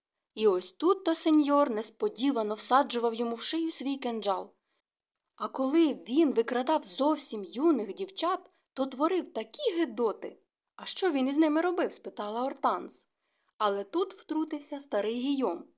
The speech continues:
який сидів біля вогнища і розтирав на терці згорнуте люлькою листя тютюну. «Та помовчіть же ж ви, божевільна стара!» буркнув він у свою пожовклу бороду. «Я солдат, і то від ваших вигадок у мене все всередині перевертається».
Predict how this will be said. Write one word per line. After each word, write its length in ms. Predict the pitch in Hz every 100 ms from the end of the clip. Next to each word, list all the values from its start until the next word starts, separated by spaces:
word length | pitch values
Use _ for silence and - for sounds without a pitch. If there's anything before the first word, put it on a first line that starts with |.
| -
який 320 | 208 233 220
сидів 340 | 247 226 247
біля 240 | 214 202 190
вогнища 520 | 294 392 339 330 311
і 100 | 294
розтирав 520 | 285 285 269 262 269
на 140 | 247
терці 420 | 240 240 247 - 196
згорнуте 640 | 202 180 240 254 254 226
люлькою 520 | 190 208 220 220 214
листя 380 | 190 190 208 202
тютюну. 560 | - 202 - 190 180 170 _ _ _ _ _ _ -
«Та 120 | 196
помовчіть 840 | 196 220 220 233 233 - 240 202
же 140 | 208 226
ж 100 | 226
ви, 120 | 247
божевільна 680 | 220 240 254 247 254 240 254
стара!» 440 | 262 294 294 190 - _ _ _ -
буркнув 520 | 202 220 214 208 202
він 200 | 220 214
у 60 |
свою 420 | 214 208 196 240 285
пожовклу 500 | 247 233 226 247 240
бороду. 520 | 214 208 185 170 - _ _ _
«Я 180 | 165 190
солдат, 480 | 208 214 202 285 - _ _ _ _
і 100 | 208
то 220 | - 320
від 180 | 226 202
ваших 400 | 226 285 294 277
вигадок 480 | 220 339 330 294 302
у 40 |
мене 240 | 302 311 302
все 240 | - 339
всередині 640 | 339 - 359 339 254 254
перевертається». 1000 | 247 254 262 285 302 285 220 175 170 -